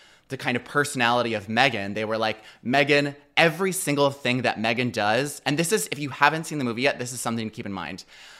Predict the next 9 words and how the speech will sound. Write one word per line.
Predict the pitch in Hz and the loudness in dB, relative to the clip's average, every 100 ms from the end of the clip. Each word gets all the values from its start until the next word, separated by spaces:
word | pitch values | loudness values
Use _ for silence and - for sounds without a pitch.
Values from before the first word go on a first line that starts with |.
| - _ | -20 _
Every | 147 156 190 214 | 2 2 2 -4
single | - 151 156 | -2 0 0
thing | 151 - 127 127 127 | -2 -4 -2 -2 -2
Megan | 113 117 123 | -2 0 0
does | 110 113 131 - | 0 2 0 -2
is | 139 127 | -4 -4
a | |
hundred | 110 - 147 151 165 | -8 -2 0 2 -2
percent | 165 165 135 123 120 | -4 -6 -2 -2 -2